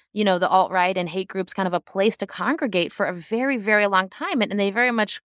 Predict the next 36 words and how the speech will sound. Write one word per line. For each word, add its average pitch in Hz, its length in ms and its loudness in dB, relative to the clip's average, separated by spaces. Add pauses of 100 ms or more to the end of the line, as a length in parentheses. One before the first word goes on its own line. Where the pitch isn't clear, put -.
you 214 80 -2
know, 190 100 0
consider 220 520 0
these 185 180 -4
social 180 240 -6
media 214 420 0
networks 170 500 -2 (280)
to 202 100 0
be 180 140 2
their 160 180 0
home. 190 540 -4 (320)
Uh, 190 180 4
so, 226 380 2
so 220 320 -2
really, 277 360 -2 (120)
I 214 100 2
know 233 140 2
that's 208 140 -4
kind 214 120 -2
of 185 60 0
a 185 40 0
loaded 185 320 0
question, 247 520 -4
but, 190 240 2 (360)
you 247 80 0
know, 233 80 2
what 269 220 2
is 247 140 0
a 220 80 0
platform 208 800 -2
to 196 120 -6
do, 247 320 -6
or 185 100 0
what 202 140 0
have 202 160 -2
they 175 300 -4